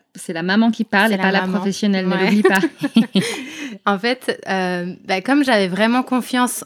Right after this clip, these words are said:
Speaker 2: en la vie, en l'accouchement, en fait, en soi, euh, je dirais que c'était ça la clé. Parce que le reste, euh, finalement, c'est pas grand-chose, parce qu'il y a pas grand-chose à organiser pour un accouchement à domicile,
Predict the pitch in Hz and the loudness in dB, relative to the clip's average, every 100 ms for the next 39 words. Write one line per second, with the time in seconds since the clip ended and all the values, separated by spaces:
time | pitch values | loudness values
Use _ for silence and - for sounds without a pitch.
0 | - 202 202 190 190 214 240 208 196 190 | -8 -2 2 2 2 0 0 0 2 0
1 | 185 220 - 226 220 185 170 196 196 - | 0 -6 -2 0 0 -2 -2 -4 -4 -4
2 | 185 - 208 214 208 - 175 165 170 165 | -2 -2 0 2 2 0 0 2 2 0
3 | 180 190 196 175 170 170 - 170 - 180 | 0 0 0 -2 -2 -4 -4 -6 -2 -2
4 | 165 - 196 196 _ _ - - - - | -2 -2 -2 -2 _ _ -20 -18 -18 -20
5 | _ 180 180 - 185 180 175 175 175 196 | _ -2 -2 0 0 2 2 0 2 0
6 | 196 - 170 165 165 - 180 175 180 185 | 0 -2 -2 0 -4 -4 -2 0 0 -2
7 | - 190 190 196 196 202 196 170 180 170 | -2 0 2 4 4 2 2 0 -2 -4
8 | 170 165 214 208 190 190 226 196 180 180 | -2 0 2 2 2 2 2 2 2 2
9 | 185 185 214 170 165 170 - 202 185 170 | 2 2 0 -2 -2 -4 -4 -6 -4 -2
10 | 175 - 220 | -2 0 -2